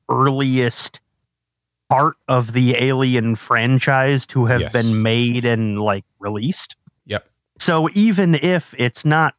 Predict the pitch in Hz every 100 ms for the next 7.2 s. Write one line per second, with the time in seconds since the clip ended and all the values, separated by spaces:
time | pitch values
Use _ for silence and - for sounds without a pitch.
0 | - - 139 - 147 143 - 123 113 135
1 | 131 117 113 _ _ _ - 135 131 117
2 | - - 151 139 127 127 135 139 131 120
3 | - 123 117 - - 127 - 135 135 139
4 | 120 123 120 107 113 135 147 160 165 _
5 | - 151 156 - - 190 185 143 131 -
6 | 139 135 139 131 - 123 120 131 131 123
7 | 113 107